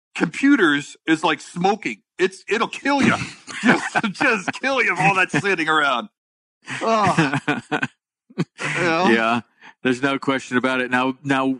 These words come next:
Speaker 2: uh, I know that when people hear that, they're like, "Well, sitting in front of a computer." And wh-, so how does that work with you? You, right when we first got on the phone, I heard your computer talking to you. You got a talking computer.
Speaker 1: Yep. I use a keyboard.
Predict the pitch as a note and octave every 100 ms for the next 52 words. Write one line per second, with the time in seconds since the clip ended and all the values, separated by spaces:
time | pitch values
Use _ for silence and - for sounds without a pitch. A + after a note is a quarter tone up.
0 | - D3+ C3+ B2+ B2+ C3 C#3+ C#3 B2 B2
1 | B2 A2+ C3+ A#2+ A2+ C3+ A#2 A2 A2 A2
2 | A2 G#2 B2+ - E3 C3 G#2+ C#3 A#2 A#2+
3 | A2+ E3 B2+ - - - - B2+ A#2+ B2
4 | _ - D3+ C#3 - _ - - - E3+
5 | E3+ C3 D3 D3 B2 A#2 - C3+ - C3
6 | A2+ A#2+ A#2+ A2+ C3 B2 B2+ D3+ C3 B2+
7 | D3+ C#3 - B2 A#2+ B2 A2+ - C3+ A#2+
8 | A2+ - - - A2+ A#2+ E3 C#3 A2+ -
9 | G#2+ A#2 A2+ A2 A2 _ _ _ _ _
10 | - A#2+ A2+ B2 - A#2 G#2+ C3+ D3+ _
11 | B2 B2 B2+ A2+ C#3 C#3 B2 A2+ A2 D#3
12 | B2+ - _ _ _ - F3 - - -
13 | D#3 F3 F3 E3 - G#3 F#3 F#3+ B3 -